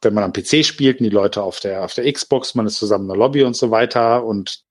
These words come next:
äh, was, was schön wird, ist ja, dass dann am P C auch alle Lenkräder unterstützt werden und die nicht irgendwie Xbox gebrandet sein müssen. Ähm, das heißt also,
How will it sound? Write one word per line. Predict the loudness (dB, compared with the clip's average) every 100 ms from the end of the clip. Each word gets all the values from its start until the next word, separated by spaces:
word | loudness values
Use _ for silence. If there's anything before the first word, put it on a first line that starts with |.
| -6
äh, | -4
was, | -2 -4 -4 -4
was | -4
schön | 0 2 4
wird, | 2 -2
ist | -4 -2
ja, |
dass | 0 0
dann | -2 -4
am | -4
P | -6
C | -2 2 2
auch | 0
alle | 2 4
Lenkräder | 4 2 0 2 0
unterstützt | 0 -2 -4 -4 2
werden | 2 4
und | 0 2
die | 0
nicht | 2
irgendwie | 2 0 0 -4
Xbox | -4 -4 -4
gebrandet | 0 2 2 0
sein | 0 2 4
müssen. | 2 0 -4 -4 -14 -20 _ -20 -18 -18 _ -6
Ähm, | 0 2 2 0 -4 -6 _ _ _
das | -2 2
heißt | 2 2 2
also, | 2 4 2